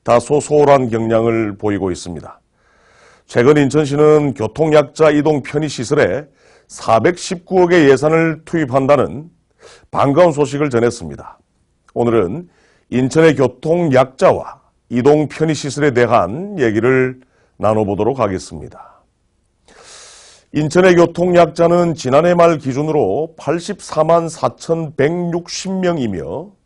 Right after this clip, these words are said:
전년 대비 일 점 팔 퍼센트나 증가했습니다. 이는 인천 전체 인구의 이십팔 점 육삼 퍼센트에 해당하고요. 교통약자의 인구 비율은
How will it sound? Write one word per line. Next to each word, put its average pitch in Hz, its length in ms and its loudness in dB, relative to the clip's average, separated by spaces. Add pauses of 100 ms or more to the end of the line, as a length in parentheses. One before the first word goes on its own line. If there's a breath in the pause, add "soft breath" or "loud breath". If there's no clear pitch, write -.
(420 soft breath)
전년 123 360 2
대비 127 220 2
일 139 240 -4
점 175 240 -2
팔 165 280 -4
퍼센트나 160 420 0
증가했습니다. 131 920 -2 (1000 loud breath)
이는 147 360 4
인천 131 340 -2
전체 147 340 0
인구의 131 380 0
이십팔 98 720 -6
점 180 400 -4 (100)
육삼 185 460 0
퍼센트에 156 500 0
해당하고요. 104 840 -4 (680 soft breath)
교통약자의 165 1000 2
인구 135 240 -2
비율은 151 560 -2